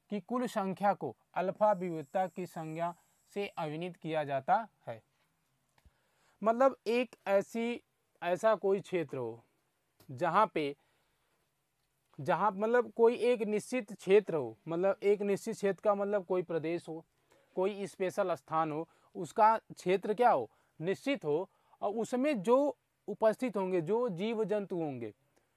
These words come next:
उनकी जो संख्या होगी वो अल्फा विविधता में निहित की जाएगी।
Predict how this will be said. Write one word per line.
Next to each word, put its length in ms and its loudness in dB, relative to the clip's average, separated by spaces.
उनकी 340 2
जो 160 2
संख्या 440 0
होगी 380 2
वो 200 4
अल्फा 580 0
विविधता 680 2
में 200 0
निहित 380 -2
की 120 2
जाएगी। 420 -4